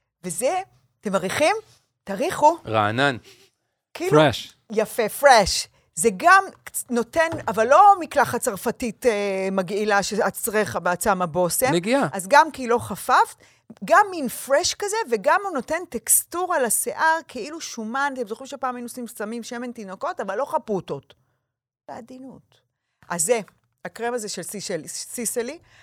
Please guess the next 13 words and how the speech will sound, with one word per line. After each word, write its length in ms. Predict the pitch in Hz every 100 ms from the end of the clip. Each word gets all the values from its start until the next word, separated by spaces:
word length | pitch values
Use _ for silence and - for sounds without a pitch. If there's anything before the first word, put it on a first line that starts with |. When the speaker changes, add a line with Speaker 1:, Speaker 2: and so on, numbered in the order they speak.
| -
Speaker 1:
עכשיו 340 | - - 285 247
אני 140 | 214
רוצה 400 | 180 185 - 262 - _ _
שתגיד 480 | - 226 190 180 233
לשושן, 560 | 214 - 226 - 247 240 -
ואל 300 | 175 - 277
תמחוק 420 | 285 233 180 -
את 80 | 156
זה 80 | 175
מהפודקאסט, 720 | 165 156 160 - 180 190 -
Speaker 2:
<laughs> 140 | - -
Speaker 1:
שושן 380 | 277 240 302 294
צריך 420 | - 240 302 -